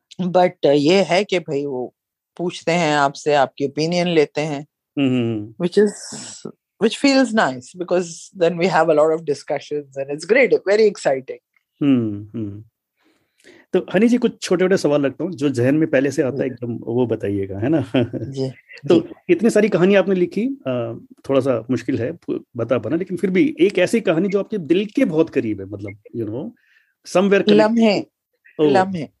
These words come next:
Speaker 2: वाह, वाह, क्या बात है। <laughs>
Speaker 1: And क्या कहना है इसे, दो, दोनों।
Speaker 2: जी, जी, जी। तो, अ,
Speaker 1: Very close।
Speaker 2: जी, तो as a story writer, as a screenplay story writer और as a screenplay story writer and director,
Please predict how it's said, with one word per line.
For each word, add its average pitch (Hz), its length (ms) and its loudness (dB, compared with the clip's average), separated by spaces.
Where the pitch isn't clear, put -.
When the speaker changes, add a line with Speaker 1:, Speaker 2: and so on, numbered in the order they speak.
Speaker 2:
वाह, 113 140 0
वाह, 95 200 -8
क्या 113 180 0
बात 101 280 -8
है। 131 360 -4
<laughs> - 920 -4
Speaker 1:
And 226 140 -6
क्या - 200 4
कहना 120 400 -2
है 127 180 -14
इसे, - 260 -18
दो, 143 420 -2
दोनों। 143 280 0
Speaker 2:
जी, 117 180 0
जी, 101 140 -8
जी। 104 120 -16
तो, 190 100 2
अ, - 140 -4
Speaker 1:
Very 151 220 4
close। - 320 -14
Speaker 2:
जी, 107 400 -10
तो 165 160 -8
as 147 100 2
a 202 100 2
story 196 560 -2
writer, 190 500 0
as 139 100 -2
a 170 120 -4
screenplay 190 480 0
story 180 260 2
writer 170 500 -2
और 151 180 0
as 143 60 -6
a 175 80 -6
screenplay 160 640 -4
story 147 300 -2
writer 135 340 -2
and 156 180 0
director, 117 420 0